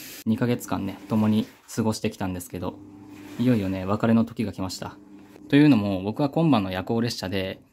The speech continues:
帰省して、で、もう一ヶ月ぐらいこの家には帰ってこれないんですね。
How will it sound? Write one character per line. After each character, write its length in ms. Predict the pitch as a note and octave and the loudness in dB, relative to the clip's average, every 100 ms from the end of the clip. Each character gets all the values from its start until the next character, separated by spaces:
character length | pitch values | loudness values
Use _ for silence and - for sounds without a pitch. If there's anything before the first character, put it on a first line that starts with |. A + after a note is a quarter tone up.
| _ | _
帰 80 | - | -2
省 220 | C3 C3 | 2 4
し 120 | B2+ | 2
て、 380 | - A#2 A2+ - _ A#2+ | 0 2 0 -2 _ 0
で、 120 | C3 | 6
も 140 | B2+ | 8
う 40 | A2+ | 6
一 100 | - | 2
ヶ 80 | E3+ | -2
月 240 | F3 F#3 | -2 0
ぐ 80 | E3 | 0
ら 60 | |
い 60 | G2+ | 0
こ 100 | A#2+ | 2
の 100 | B2+ | 4
家 100 | A#2+ | 4
に 80 | F#2+ | 0
は 80 | - | -4
帰 80 | B2+ | -6
っ 40 | |
て 100 | C3 | -4
こ 100 | C3 | 4
れ 60 | C3+ | 6
な 80 | B2+ | 6
い 20 | |
ん 40 | |
で 40 | - | 2
す 80 | |
ね。 80 | - | -12